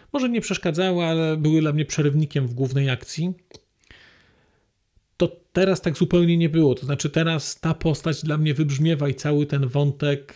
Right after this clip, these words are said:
e, ten takiego dracha, tego przemijania, tej teraźniejszości, która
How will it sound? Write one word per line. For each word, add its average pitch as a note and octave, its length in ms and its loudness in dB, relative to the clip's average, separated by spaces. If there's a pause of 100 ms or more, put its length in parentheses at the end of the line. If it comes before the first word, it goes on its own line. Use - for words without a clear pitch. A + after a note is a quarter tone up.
(100)
e, C#3+ 320 0 (1300)
ten D3 520 0
takiego C#3+ 800 -2
dracha, B2+ 840 0
tego C3+ 400 -4
przemijania, C#3+ 1040 0 (720)
tej D3+ 460 0 (260)
teraźniejszości, D#3 1160 0
która C#3+ 720 -4